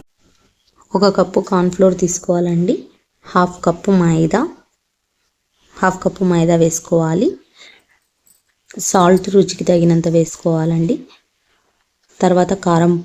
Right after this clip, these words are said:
హాఫ్ స్పూన్ అండి. పెప్పర్ పౌడర్ హాఫ్ స్పూన్ అండి.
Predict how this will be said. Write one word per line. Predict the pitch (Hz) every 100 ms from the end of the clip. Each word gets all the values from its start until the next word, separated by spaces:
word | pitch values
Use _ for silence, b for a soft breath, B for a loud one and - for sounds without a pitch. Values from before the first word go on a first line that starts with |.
| -
హాఫ్ | 165 - 170 170
స్పూన్ | - - 165
అండి. | 156 160 240 - - _ B B B B _ _ - 175 170
పెప్పర్ | 175 180 180 180
పౌడర్ | 180 175 175
హాఫ్ | 180 160 151
స్పూన్ | - 180 160
అండి. | 156 156 247